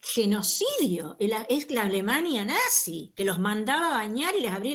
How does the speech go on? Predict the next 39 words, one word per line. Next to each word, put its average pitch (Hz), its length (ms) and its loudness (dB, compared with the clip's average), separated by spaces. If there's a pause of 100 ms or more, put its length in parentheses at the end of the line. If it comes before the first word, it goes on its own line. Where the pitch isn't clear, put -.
(100)
la - 100 -14
cámara 285 360 -2
de 190 100 -4
gas 269 260 -2
y - 20 -4
se 185 160 -8
morían 196 840 2
todos. 285 600 -2 (1160)
Digamos, 226 400 -6
¿qué - 120 0
es - 300 2 (180)
eso? - 560 -4 (560)
Y 311 180 4
ellos 480 340 -2
tenían, 240 840 -6
ay, 277 180 -6
ahora 302 120 -10
no 277 60 -12
me 269 60 -12
acuerdo, 208 600 -10 (640)
un 392 200 4
jefe 330 320 0
de 233 120 4
tropas 294 560 -2
había 214 200 0
estado 247 260 -2
en 247 60 -2
la 214 60 -2
Alemania 190 400 -6
nazi. 160 640 -8
Yo - 320 -8
ya 277 160 -4
me 302 60 -4
voy 262 80 -2
a 220 40 -4
acordar 180 360 -8
cómo 175 180 -10
se 202 120 -8
llama, 185 440 -12